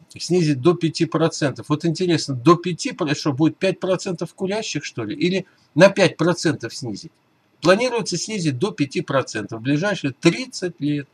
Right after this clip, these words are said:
а затем поэтапно вывести табак из оборота. Самосад будут курить, еще, говорят, чай курят. Ладно. Составить список одиозных иностранных политиков пред-, э, предложил глава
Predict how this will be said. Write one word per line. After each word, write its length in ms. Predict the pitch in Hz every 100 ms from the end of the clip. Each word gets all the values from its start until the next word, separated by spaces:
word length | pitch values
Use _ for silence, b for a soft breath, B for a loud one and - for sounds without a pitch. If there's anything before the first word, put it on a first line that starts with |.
| b b -
а 100 | 139
затем 340 | 170 170 175
поэтапно 580 | - 151 143 214 185 147
вывести 420 | 143 170 151 -
табак 440 | - 131 143 147 -
из 100 | 123
оборота. 640 | 123 127 123 120 - 101 b b b b _
Самосад 800 | - 165 175 - - 151 151 147
будут 300 | 135 131 127
курить, 640 | - 131 123 123 - 147 - 117
еще, 280 | - 117 160
говорят, 380 | 131 131 127 120
чай 280 | - 127 147
курят. 360 | - 135 123 - - _ _ _ _ _ _ _ -
Ладно. 580 | 143 185 185 156 156 135 - _ _ _ _ _ _ _ _ - - _
Составить 560 | - 175 - 202 185 -
список 400 | - 190 - -
одиозных 800 | 139 131 120 165 190 151 135 -
иностранных 580 | 135 139 - 151 139 123
политиков 640 | - 131 180 185 135 127 -
пред-, 300 | 123 120 117
э, 320 | 131 - 117
предложил 600 | - 127 123 127 156 156
глава 460 | 110 127 139 160